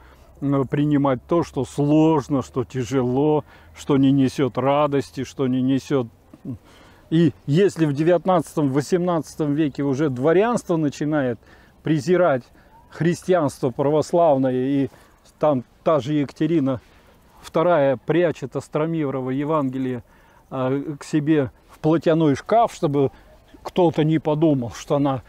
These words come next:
вот эту древнюю Русь знает и, и читает, и, и что-то в ней хочет разобраться, то крестьяне-то оставались верные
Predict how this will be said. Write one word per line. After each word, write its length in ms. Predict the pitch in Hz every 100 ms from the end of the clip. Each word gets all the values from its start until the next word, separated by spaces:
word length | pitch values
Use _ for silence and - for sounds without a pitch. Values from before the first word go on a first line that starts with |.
| - -
вот 220 | 147 -
эту 240 | 143 -
древнюю 600 | 131 123 151 139 131 131
Русь 240 | 139 147 123
знает 580 | 98 117 151 139 123 -
и, 160 | 139
и 220 | 135 151
читает, 580 | 123 139 139 139 127 117
и, 100 | 131
и 180 | 131 151
что-то 340 | - 147 120
в 100 | 123
ней 220 | 131 135 - - -
хочет 460 | - 156 131 123 127
разобраться, 680 | 127 143 139 156 120 - - - - - - -
то 120 | 180
крестьяне-то 800 | 185 220 208 254 226 170 139 156
оставались 640 | - 190 190 202 143 139
верные 600 | 160 196 147 139 135 131